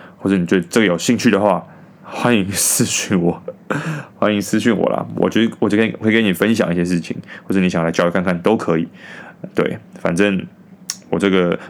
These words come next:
podcast 是没有限制任何主题的，就跟大家分享一些信仰有关的主题，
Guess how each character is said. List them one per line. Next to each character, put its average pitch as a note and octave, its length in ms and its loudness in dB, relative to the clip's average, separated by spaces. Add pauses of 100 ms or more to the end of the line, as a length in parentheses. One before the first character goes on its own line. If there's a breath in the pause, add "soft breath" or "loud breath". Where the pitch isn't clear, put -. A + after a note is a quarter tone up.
podcast F#2+ 440 0
是 F#2+ 80 0
没 F#2+ 80 2
有 F2 80 2
限 F#2+ 200 0
制 F2+ 120 2
任 F2+ 100 0
何 E2+ 100 -2
主 - 200 -4
题 - 160 -6
的， - 200 -12
就 - 120 -4
跟 F#2 100 2
大 F2+ 80 2
家 F2 100 2
分 F2+ 200 0
享 F2 120 -2
一 F2 40 -6
些 F2+ 100 0
信 G2 240 -2
仰 E2+ 140 -2
有 D#2 100 -4
关 F#2 180 0
的 F2 80 2
主 F2+ 160 -6
题， - 240 -6